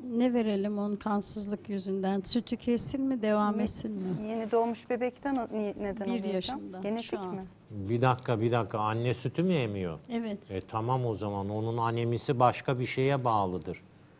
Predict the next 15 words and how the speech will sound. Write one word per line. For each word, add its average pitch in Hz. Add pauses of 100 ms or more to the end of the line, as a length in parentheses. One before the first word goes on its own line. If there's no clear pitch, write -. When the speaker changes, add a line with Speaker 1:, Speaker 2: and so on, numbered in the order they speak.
(120)
Speaker 1:
Evet. 208
Speaker 3:
Anne 117
sütü, 147 (440)
anne 120
sütü 143
çok 170
farklı 165
bir 170
olay. 101 (640)
Bakın, 120 (800)
bu 135
şey 139
yanlış 139
anlaşılmasın. 139 (540)
Süt -